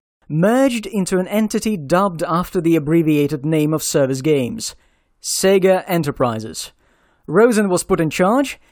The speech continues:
and he had a great idea. Now, I don't know the exact quote, but I have an inkling he said something along the lines of, "Guys,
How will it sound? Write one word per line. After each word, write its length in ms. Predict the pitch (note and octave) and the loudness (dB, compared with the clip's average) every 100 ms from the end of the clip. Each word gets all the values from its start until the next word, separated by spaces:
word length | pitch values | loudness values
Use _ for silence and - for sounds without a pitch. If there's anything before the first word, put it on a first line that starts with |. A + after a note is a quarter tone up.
| - | -6
and 160 | F#3+ G#3 | -4 0
he 140 | C4 | -2
had 240 | - F#3+ | 0 0
a 60 | F#3+ | 0
great 440 | D3 C3+ A#2+ A#2+ - | -2 -4 -4 -6 -6
idea. 600 | C3 C3+ D3+ D#3 C3+ A2+ G#2+ _ _ _ _ _ | -4 -2 0 2 2 0 -6 _ _ _ _ _
Now, 120 | G3 - | -4 0
I 120 | G#3 | 2
don't 180 | D4 D4 | 2 2
know 120 | A#3+ | 2
the 140 | F#3+ | 4
exact 480 | E3 C#3 D3+ C3+ - | 2 0 0 -2 -4
quote, 420 | - G#3 A#3 A3 E3 | -2 2 2 -2 -4
but 260 | E3+ F3 - | -2 -2 -6
I 120 | F#3 | -8
have 180 | D#3 A3 | -2 0
an 80 | F#3 | 0
inkling 300 | F3 F#3 F#3+ | 0 -2 -2
he 100 | F3 | -4
said 240 | - F3 | -2 -2
something 380 | E3+ F3+ E3 E3 | 0 -2 -2 -2
along 240 | E3 F3 D#3+ | 0 0 2
the 80 | |
lines 320 | D#3+ D#3+ E3 D3+ | 2 2 2 2
of, 260 | D3+ C3 - _ _ _ _ F3+ | 0 -2 -14 _ _ _ _ 0
"Guys, 480 | G3+ G#3 G#3 D#3 | 2 4 2 0